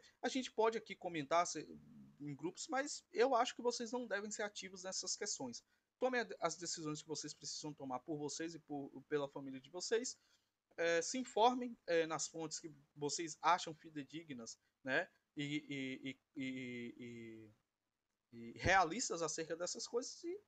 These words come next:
e pronto, tá? Eu acho que, que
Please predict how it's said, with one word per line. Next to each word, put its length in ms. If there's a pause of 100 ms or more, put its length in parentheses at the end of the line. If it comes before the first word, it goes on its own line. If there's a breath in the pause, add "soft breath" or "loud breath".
e 100
pronto, 480 (400)
tá? 180
Eu 140
acho 180
que, 420 (480)
que 1120